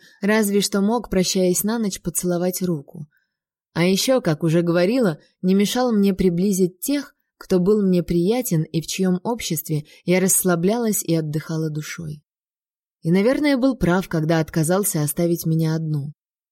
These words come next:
Его присутствие, вызывавшее поначалу протест и неприязнь, вскоре вновь стало привычным и чем-то обыденным.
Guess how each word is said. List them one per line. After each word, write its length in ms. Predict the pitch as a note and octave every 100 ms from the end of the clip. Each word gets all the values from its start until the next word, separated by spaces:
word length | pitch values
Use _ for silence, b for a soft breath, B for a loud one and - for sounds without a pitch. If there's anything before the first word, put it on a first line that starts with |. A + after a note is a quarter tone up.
| _
Его 240 | - D#3 F#3
присутствие, 720 | F3+ F3 A3+ A3+ - E3 D3+
вызывавшее 640 | D#3 D#3+ E3 E3+ - D#3
поначалу 580 | D3+ E3+ E3+ F#3+ E3+ E3
протест 520 | - E3+ E3+ F#3 D#3
и 120 | F3
неприязнь, 680 | E3 E3 F3 F#3+ B3 F#3+ C#3+ b b b
вскоре 380 | - - A#3 A3
вновь 280 | D#3 E3 G3
стало 360 | - E3 D#3+ D3+
привычным 680 | D#3 D3+ A3+ - D#3 C3+ C3+ _ _
и 160 | F#3
чем-то 400 | F3+ A#3+ A#3+ D#3+
обыденным. 640 | C#3 C#3 C3+ C#3 C3+ C#3